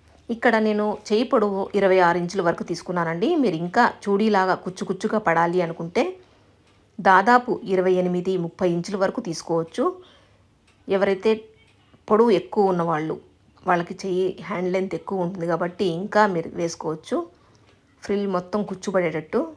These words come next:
హ్యాండ్ లెంత్ ఇంకా తీసుకోవచ్చండి. నేనైతే ఇరవై, ఇరవై ఆరు ఇంచుల వరకు తీసుకున్నాను. నాకైతే కరెక్ట్గా బ్యాంగిల్స్ వరకు అయితే ఈ హ్యాండ్ లెంత్ వచ్చేసింది, చక్కగా ఉంది, ఓకేనా? ఇక్కడ మనం ఖర్చు డాట్ నడుముకి సైడ్ వేస్తున్నాము. ఇప్పుడు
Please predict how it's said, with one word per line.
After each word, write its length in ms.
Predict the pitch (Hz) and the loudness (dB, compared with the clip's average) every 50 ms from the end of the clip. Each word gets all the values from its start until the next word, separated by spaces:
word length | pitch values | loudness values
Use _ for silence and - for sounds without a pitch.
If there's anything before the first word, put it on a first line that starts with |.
| - - - | -16 -10 -8
హ్యాండ్ 240 | 175 190 190 180 190 | -6 -4 -4 -2 -2
లెంత్ 200 | 190 180 175 175 170 | -2 -2 -2 -4 -6
ఇంకా 160 | 170 175 185 185 175 | -4 -2 -2 -2 -4
తీసుకోవచ్చండి. 640 | 170 - - - - 170 - - 170 160 165 214 330 302 - - - - - - _ _ - | -6 -8 -8 -6 -6 -6 -6 -8 -8 -6 -4 -4 -4 -6 -8 -16 -20 -20 -20 -20 _ _ 0
నేనైతే 280 | 220 220 220 220 226 285 233 | 2 2 2 2 2 0 0
ఇరవై, 260 | 175 165 175 180 180 175 170 - - - - 196 | 2 2 0 0 0 -2 -4 -6 -8 -8 -6 -4
ఇరవై 200 | 190 190 208 202 180 170 | -2 0 2 2 4 4
ఆరు 120 | 170 175 175 | 4 2 0
ఇంచుల 200 | 170 175 - 180 165 | -2 -2 -2 -2 -2
వరకు 160 | 165 165 - 185 180 | -2 -2 -2 -4 -4
తీసుకున్నాను. 480 | 165 - - - 170 170 170 170 214 294 294 269 196 | -6 -6 -6 -6 -6 -4 -4 -4 -4 -4 -2 -2 -2
నాకైతే 280 | 160 - 170 180 185 180 | -2 -2 -4 -6 -6 -6
కరెక్ట్గా 400 | - - - - - 190 196 185 180 180 196 - - - - - - _ - | -8 -10 -8 -10 -8 -6 -4 -4 -4 -4 -8 -10 -14 -20 -20 -20 -20 _ -2
బ్యాంగిల్స్ 460 | 190 175 185 175 185 196 196 190 - - | 2 4 4 4 4 2 0 0 -2 -4
వరకు 180 | 170 165 - - 165 | -6 -4 -4 -6 -6
అయితే 140 | 170 - 214 190 | -4 -2 0 0
ఈ 20 | 175 165 151 | 0 -2 -2
హ్యాండ్ 260 | 156 165 170 170 170 180 | -4 -4 -4 -4 -4 -4
లెంత్ 200 | 151 156 165 - 170 | -4 -4 -4 -6 -8
వచ్చేసింది, 380 | - - 175 160 - - - 185 - | -8 -6 -6 -6 -6 -8 -10 -10 -8
చక్కగా 300 | 196 - - 185 196 190 - 190 | -10 -10 -8 -8 -6 -4 -4 -6
ఉంది, 200 | 185 - - 214 339 311 - _ _ _ _ - - _ _ _ - | -6 -4 -2 -2 -2 -2 -6 _ _ _ _ -20 -20 _ _ _ -4
ఓకేనా? 220 | 208 202 254 269 311 277 | -2 0 0 0 0 0
ఇక్కడ 160 | - - 208 202 196 | 0 -2 -2 -2 -2
మనం 120 | 185 180 180 180 180 | -2 -4 -4 -4 -4
ఖర్చు 220 | 175 175 180 - 196 180 | -6 -6 -6 -4 0 2
డాట్ 240 | 185 180 180 180 185 190 - - | 2 2 2 0 -2 -4 -4 -2
నడుముకి 480 | 175 165 170 175 180 180 175 185 190 208 214 214 - _ _ _ _ _ _ _ _ - | -4 -4 -2 -2 -4 -4 -4 -4 -4 -4 -4 -4 -8 _ _ _ _ _ _ _ _ -6
సైడ్ 380 | - 190 175 180 185 180 180 180 - - 180 | -2 0 2 2 2 2 0 -2 -2 -2 -4
వేస్తున్నాము. 560 | 175 170 170 - 185 185 180 175 180 - 220 262 311 - - _ _ _ _ _ _ _ _ _ _ _ - | -4 -4 -4 -6 -8 -6 -6 -8 -6 -4 -4 -4 -6 -8 -12 _ _ _ _ _ _ _ _ _ _ _ -8
ఇప్పుడు 280 | 220 214 - 240 202 | -8 -4 2 4 4